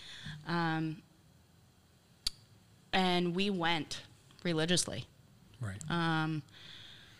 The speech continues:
Speaker 1: every Sunday, every Sunday night, Wednesday nights, you
Speaker 2: Hmm.
Speaker 1: know,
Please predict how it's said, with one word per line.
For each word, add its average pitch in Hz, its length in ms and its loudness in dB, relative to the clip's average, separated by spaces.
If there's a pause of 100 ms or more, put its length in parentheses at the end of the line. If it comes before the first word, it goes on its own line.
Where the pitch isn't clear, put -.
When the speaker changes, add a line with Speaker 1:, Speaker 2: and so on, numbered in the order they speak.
(240)
Speaker 1:
every 175 260 4
Sunday, 185 420 8
every 180 200 6
Sunday 190 280 6
night, 190 540 8
Wednesday 185 420 4
nights, 185 440 6
you 190 80 0
Speaker 2:
Hmm. 185 60 0
Speaker 1:
know, 175 400 2